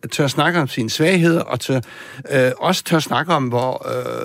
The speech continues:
øh, stjernerne, altså, hvor hun gerne vil bringe, øh, sig selv og virksomheden hen, som hun er leder af. Så er hun også en af vores fremmeste, øh, øh, erhvervsledere,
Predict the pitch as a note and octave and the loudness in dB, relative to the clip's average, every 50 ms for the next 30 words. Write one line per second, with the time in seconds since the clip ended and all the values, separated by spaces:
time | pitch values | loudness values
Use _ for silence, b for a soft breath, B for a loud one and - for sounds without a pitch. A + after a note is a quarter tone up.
0 | A#2 B2+ B2 - - A2 A#2+ D#3+ F#3+ F#3 F3 D#3+ D3+ D3 C#3 - - B2+ C3 A#2+ | -6 -6 -4 -2 0 2 2 4 4 4 4 4 4 4 2 2 2 2 2 2
1 | D#3 C3+ B2+ B2+ C#3+ C#3+ D3 D3+ C3+ C3+ B2+ - B2+ C3+ D3+ F3 D3+ C#3+ B2 A2+ | 2 0 2 2 2 4 6 6 4 4 4 2 2 2 2 4 2 2 0 0
2 | - - B2+ B2+ B2 B2 C3 - A#2 B2 A2+ G#2+ - - A2+ - - D#3 D3+ D#3 | -2 0 0 0 2 0 0 0 0 0 0 0 -2 -6 -4 -2 0 0 0 0
3 | B2 A2 B2+ C3 C#3+ - - C3 A#2+ B2 A#2+ G#2+ A2 G#2+ C#3 - - - - - | -2 0 0 0 0 0 0 0 2 2 2 0 0 -2 -2 -2 -4 -4 -4 -2
4 | A2 A2+ A2 G#2 A2 - G#2 A2+ A#2 A#2+ A2+ A2 - - - _ _ B B B | 0 2 2 2 0 0 0 0 2 2 2 0 0 -4 -8 _ _ B B B
5 | B B - - A2 A#2 D3+ F#3+ A#3 A3+ E3+ - E3 F3+ - F3 E3 F3 E3+ D3+ | B B 0 2 4 4 6 6 6 6 6 4 2 2 4 4 4 6 4 4
6 | C3+ C3+ B2+ B2 A2+ - - B B B B B B B - - G#2 A#2+ C#3 F3 | 4 4 2 2 0 -2 -6 B B B B B B B -4 0 2 4 6 6
7 | E3+ E3 - D#3+ C#3 A#2+ G#2+ b b b b b b b b b b - B2 C3 | 4 4 4 4 4 2 2 b b b b b b b b b b 0 2 4
8 | B2+ B2 A#2+ A2+ A2+ A2+ A2 A2 G#2+ F#2+ - - A2+ A#2+ A2 G#2+ G2+ - - - | 6 6 8 8 8 8 8 6 4 2 2 2 4 4 4 4 2 0 0 0
9 | A2+ B2 C#3 D#3 D3 - B2+ A#2+ B2 C3+ B2+ - - - | 2 2 2 2 2 4 4 6 6 6 4 4 2 -2